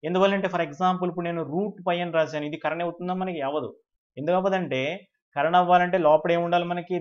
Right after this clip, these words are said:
ధన అకర్ణీయ సంఖ్య ఉండాలి. పై అనేది అకర్ణీయ సంఖ్య కాదు, కర్ణీయ సంఖ్య కాబట్టి so రూట్ పై కూడా మనకి కర్ణి కాదు. ఓకే, so ఇవి నేర్చుకున్న తర్వాత మనం రేపు ఎక్సర్సైజ్లో ప్రాబ్లం చేద్దాం.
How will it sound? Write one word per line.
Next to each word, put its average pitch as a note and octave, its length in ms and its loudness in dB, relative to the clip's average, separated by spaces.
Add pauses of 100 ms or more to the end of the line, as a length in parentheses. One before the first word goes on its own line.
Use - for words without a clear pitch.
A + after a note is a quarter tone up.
ధన D#3 140 0 (140)
అకర్ణీయ E3+ 340 -4
సంఖ్య E3 240 -6
ఉండాలి. A#2+ 220 -4 (100)
పై D3+ 60 2 (120)
అనేది F#3 200 -2
అకర్ణీయ D#3+ 320 -6
సంఖ్య E3 220 -8
కాదు, - 220 -2
కర్ణీయ D3+ 280 -6
సంఖ్య D3+ 260 -10
కాబట్టి A2+ 340 -6 (480)
so E3 60 -4 (100)
రూట్ F#3 240 -2
పై F#3 160 2
కూడా D#3+ 200 0
మనకి D#3 300 -8
కర్ణి C3+ 320 -8
కాదు. A2 300 -12 (800)
ఓకే, C3+ 180 -8 (640)
so D#3 100 -6 (760)
ఇవి D3 140 -6
నేర్చుకున్న E3 340 -2 (100)
తర్వాత D3 320 -2 (260)
మనం C#3 160 -8 (120)
రేపు C3+ 280 -6
ఎక్సర్సైజ్లో C#3+ 420 -6 (520)
ప్రాబ్లం C3+ 300 -2 (100)
చేద్దాం. C3+ 320 -2